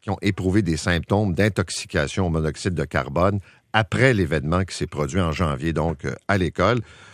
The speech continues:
Au départ, il y avait trente-cinq élèves, il y avait des membres du personnel qui avaient été transportés à l'hôpital, puis on a fait un suivi,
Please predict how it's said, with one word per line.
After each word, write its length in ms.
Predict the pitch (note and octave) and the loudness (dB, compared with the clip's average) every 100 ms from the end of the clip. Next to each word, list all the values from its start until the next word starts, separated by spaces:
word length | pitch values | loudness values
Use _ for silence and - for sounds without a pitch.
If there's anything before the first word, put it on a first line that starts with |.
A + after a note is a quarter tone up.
| - _ | -20 _
Au 140 | G#2 | 0
départ, 320 | G#2+ A2 B2+ | 2 6 6
il 80 | A2 | 6
y 20 | |
avait 120 | D#2+ E2 | 2 0
trente-cinq 520 | - G2+ F#2 G2 F2+ | 0 -2 0 -2 0
élèves, 320 | F2 G2+ A2+ | 2 4 4
il 40 | |
y 20 | F2 | 0
avait 100 | C#2+ | 0
des 140 | D#2 | 0
membres 240 | F2+ G2+ | 0 0
du 80 | E2 | -2
personnel 560 | - D#2 - E2+ G2 G2 | -4 -2 0 2 0 0
qui 80 | D#2 | -4
avaient 100 | D2 | -6
été 160 | - | -8
transportés 560 | - F2 D#2+ - D2+ G2 | -8 -4 -4 -4 -2 0
à 60 | |
l'hôpital, 480 | E2 D2 - G2 A#2+ | 0 -2 -2 0 0
puis 120 | - | -2
on 60 | G2 | -2
a 100 | F2 | -2
fait 320 | E2+ C3 C3+ | -2 -2 -2
un 140 | F2 E2 | -2 -4
suivi, 600 | - - G#2 F#2 E2 | -6 -6 -4 -2 -4